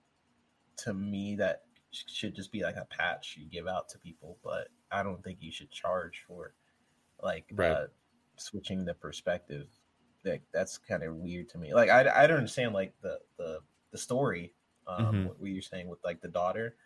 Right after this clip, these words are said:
Speaker 1: That to me makes sense. Yeah, charge for that. Like, you're adding something to the game that's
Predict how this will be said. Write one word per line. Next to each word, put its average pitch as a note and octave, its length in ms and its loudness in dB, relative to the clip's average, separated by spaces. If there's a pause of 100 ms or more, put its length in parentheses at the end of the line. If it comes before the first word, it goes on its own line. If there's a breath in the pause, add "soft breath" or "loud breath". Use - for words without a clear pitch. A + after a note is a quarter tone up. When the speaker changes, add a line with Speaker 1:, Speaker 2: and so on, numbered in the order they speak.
(200 soft breath)
Speaker 1:
That D3+ 200 8
to - 80 -4
me A#2 160 -2
makes G2 240 -6
sense. - 240 -8
Yeah, A2 200 -2
charge G2+ 320 -4
for - 80 -12
that. F2+ 220 -2 (280)
Like, E2+ 140 -10 (100)
you're F#2+ 160 -2
adding F2+ 300 -2 (540 soft breath)
something F#2 340 -8
to G#2+ 140 -10
the F#2+ 100 -10
game F2 360 -8 (160)
that's F2+ 320 -6